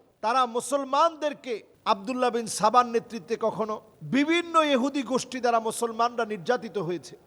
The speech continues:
এবং নবীজি সাল্লাল্লাহু আলাইহি সাল্লাম ছয় মাস পর্যন্ত অসুস্থ ছিলেন। লাবিদ বিন আসাম নামে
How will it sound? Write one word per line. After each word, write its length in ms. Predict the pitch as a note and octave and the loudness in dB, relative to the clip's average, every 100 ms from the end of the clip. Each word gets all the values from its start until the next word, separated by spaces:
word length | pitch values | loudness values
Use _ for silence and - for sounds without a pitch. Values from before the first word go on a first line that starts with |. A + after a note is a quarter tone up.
| _ - | _ -2
এবং 280 | A3+ C#4 B3+ | 2 2 2
নবীজি 380 | A#3+ C4+ D4+ E4 | 0 0 -2 -2
সাল্লাল্লাহু 480 | - D4 C#4+ C4+ | 0 2 2 0
আলাইহি 200 | C4 B3+ | -2 -4
সাল্লাম 320 | - B3 A#3 F#3+ | -6 -2 -2 -2
ছয় 380 | - G#3+ B3 | -2 2 2
মাস 300 | B3 D4 - | 4 2 2
পর্যন্ত 460 | - C4 G3+ B3+ A#3 | -4 -6 -4 -8 -2
অসুস্থ 400 | A#3 C4+ - C4+ | -2 -2 -8 -10
ছিলেন। 360 | G3 G3 G#3 C#3+ - _ E3+ | -6 -6 -6 -10 -16 _ -2
লাবিদ 640 | G#3 G#3 B3 D#4 C4 F3 | 2 2 0 -2 -4 -8
বিন 200 | B3 A3+ | -10 -8
আসাম 520 | A3 A#3+ A#3+ D4+ D#4 B3 | 0 2 4 4 2 2
নামে 280 | G#3+ F#3 | -4 -4